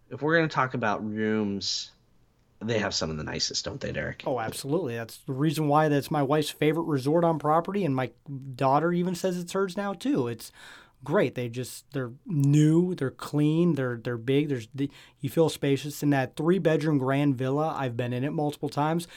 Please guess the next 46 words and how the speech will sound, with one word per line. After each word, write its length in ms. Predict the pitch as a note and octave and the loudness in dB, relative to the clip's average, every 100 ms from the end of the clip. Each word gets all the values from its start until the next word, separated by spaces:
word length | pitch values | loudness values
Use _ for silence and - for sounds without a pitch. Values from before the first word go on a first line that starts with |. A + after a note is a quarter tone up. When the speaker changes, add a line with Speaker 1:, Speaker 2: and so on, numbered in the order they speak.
| - - | -20 -6
Speaker 2:
If 140 | C#3+ | -2
someone 280 | - A#3 A3+ | 4 6 6
wants 220 | G3+ F3 | 6 4
to, 260 | - F3 D#3 | 4 4 6
uh, 200 | C3+ B2 | 4 2
host 440 | - D3+ F#3+ - B2+ | 2 4 4 2 0
Doug 240 | C#3+ E3 | 2 2
and 100 | F#3+ | 4
I, 380 | F#3+ G#3+ C4 C4+ - - - | 4 4 4 0 -4 -20 -4
we 120 | D#3+ | 4
will 160 | E3 D3+ | 4 4
Speaker 1:
Mm-hmm. 140 | C3 | 2
Speaker 2:
gladly 400 | C3+ C3+ D3+ E3+ E3 | 6 8 10 8 6
share 300 | - F3+ E3 | 6 6 6
a 40 | |
room 340 | B2+ C#3 E3+ | 6 4 4
in 120 | G3+ G#3 | 4 4
there. 320 | G#3+ C4+ C#4 - - - | 4 4 2 -6 -16 0
Um, 200 | D3+ D3 | 6 8
Speaker 1:
Grand 240 | C3 C#3 | 8 8
villa, 320 | B2+ G3 B2 | 8 8 6
just 180 | G#2+ G#2+ | 4 2
Speaker 2:
it 160 | D#3 C#3+ | 4 4
is 160 | B2+ | 2
Speaker 1:
hook 100 | C3+ | 2
us 120 | C#3+ F3 | 2 4
Speaker 2:
insane. 180 | C3+ F3 | 4 6
Speaker 1:
up. 140 | A3+ | 6
Speaker 2:
It 120 | F3 C#3+ | 4 4
is 180 | C3+ A#2+ | 2 0
incredible. 920 | A#2+ - - B2+ C3 A#2 A2 G2+ G2+ - - _ | -6 -8 -12 -6 -4 -4 -6 -10 -10 -18 -20 _
Overlooking 520 | D3 C3+ C#3+ C3+ C#3+ | -2 2 2 2 2
the 80 | C3+ | 2
water. 600 | B2 A#2+ B2+ B2+ B2 - - | 0 0 0 0 -2 -6 -4
I, 220 | C3+ C3+ | -4 -2
yeah, 320 | D3+ B2+ A2 - | 0 0 -2 2
I 180 | E3 | 6
love 500 | E3 D3 C#3+ C#3 C3+ | 6 6 4 4 2
the 80 | A#2+ | 0
Riviera, 640 | B2+ C3 B2+ B2+ B2 A#2+ A#2 - - _ | -2 0 0 0 0 -2 -6 -16 -20 _
and 160 | C3+ | 0
the 60 | C3+ | 0
rooms 360 | B2+ C3+ B2+ A2+ | 2 0 0 -4
are 260 | C3+ A#2+ | -4 -4
phenomenal. 640 | A2 B2 G#2 G2 F#2+ G2 G#2 _ _ _ _ _ _ _ | -4 -8 -6 -8 -10 -12 -14 _ _ _ _ _ _ _
Speaker 1:
Yeah. 340 | - E3 E3 | -8 -6 -6